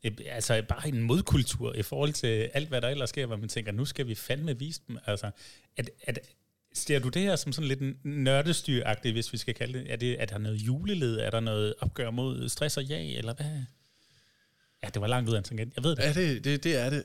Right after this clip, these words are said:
Speaker 2: Øh, altså, det skal ikke være nogen hemmelighed, at jeg selv har julelede.
Speaker 1: Ja.
Speaker 2: Øh, af, af mange, mange årsager. Men, men, øh, men hvis jeg prøver at tænke tilbage på, hvor det har startet henne, så er det ikke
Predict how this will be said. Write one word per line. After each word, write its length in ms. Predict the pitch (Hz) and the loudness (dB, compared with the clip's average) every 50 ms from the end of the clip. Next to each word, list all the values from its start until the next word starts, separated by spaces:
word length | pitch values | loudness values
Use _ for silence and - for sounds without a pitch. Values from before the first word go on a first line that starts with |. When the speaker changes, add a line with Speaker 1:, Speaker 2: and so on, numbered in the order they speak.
| - - | 2 4
Speaker 2:
Øh, 920 | 120 123 117 110 107 104 101 98 95 92 90 90 87 85 85 82 80 78 76 - - - - | 6 8 8 8 8 8 8 6 6 6 4 2 2 0 -2 -4 -4 -6 -8 -10 -12 -6 -2
altså, 180 | 113 117 - 120 | 0 0 2 2
det 120 | 117 117 | 2 2
skal 120 | - - | 4 4
ikke 100 | 123 151 | 4 4
være 80 | 170 143 | 4 4
nogen 180 | 135 123 123 120 | 6 6 6 6
hemmelighed, 400 | 120 113 117 127 127 123 117 107 | 6 6 6 6 6 6 6 4
at 100 | 98 98 | 4 4
jeg 120 | 92 - | 4 4
selv 240 | - - 135 135 135 | 4 4 4 4 4
har 100 | - 120 | 2 0
julelede. 600 | 110 101 101 95 98 104 104 92 92 90 87 85 85 - _ - - | 0 0 -2 -2 -2 -2 0 0 -2 -2 -4 -6 -8 -10 _ -2 0
Speaker 1:
Ja. 120 | 120 95 87 - _ _ _ _ _ - | 0 0 0 -4 _ _ _ _ _ 2
Speaker 2:
Øh, 420 | 107 104 95 90 87 85 87 - 95 | 4 4 6 6 6 4 4 2 2
af, 60 | 101 101 - | 0 0 0
af 100 | - 107 | 0 0
mange, 280 | 101 92 85 95 104 120 | 0 2 2 4 4 4
mange 280 | 113 95 85 92 98 87 | 4 4 2 2 2 2
årsager. 580 | 78 82 90 - - 90 87 92 - - - | 2 0 -2 -2 -2 -2 -2 -2 -4 -6 -8
Men, 600 | - 113 107 101 101 101 101 98 95 95 95 90 - - - 110 107 | -6 -2 0 0 2 4 4 4 2 2 0 -2 -4 -6 -10 -10 -8
men, 200 | 101 98 98 95 | -6 -4 -4 -2
øh, 460 | 92 90 87 85 78 76 71 71 73 76 69 67 - _ _ _ _ _ _ _ _ - - - - _ _ _ _ _ _ _ _ - - - _ | -2 -2 -2 -2 -2 -2 -4 -4 -6 -8 -10 -12 -14 _ _ _ _ _ _ _ _ -20 -20 -20 -20 _ _ _ _ _ _ _ _ -20 -20 -20 _
men 160 | 120 107 98 | -8 -6 -4
hvis 160 | 92 92 104 113 | -2 -2 -2 -2
jeg 80 | 101 | -4
prøver 260 | - - 120 127 147 | -4 0 0 2 2
at 80 | 165 160 | 2 2
tænke 260 | - - 120 104 98 | 0 -2 -4 -4 -6
tilbage 320 | - 98 - 95 95 110 120 | -6 -4 0 2 2 2 2
på, 140 | - 117 | 0 -2
hvor 120 | 110 101 101 | -2 -2 -2
det 120 | 101 104 | -4 -4
har 60 | 98 101 | -6 -6
startet 400 | - - - 110 110 120 123 117 | -4 -4 -2 -2 -2 0 0 0
henne, 240 | 110 98 101 104 104 | -2 -2 -2 -4 -4
så 160 | - - 107 | -2 -2 -2
er 40 | 104 | -2
det 60 | 104 | -2
ikke 200 | 87 98 113 | -2 -4 -6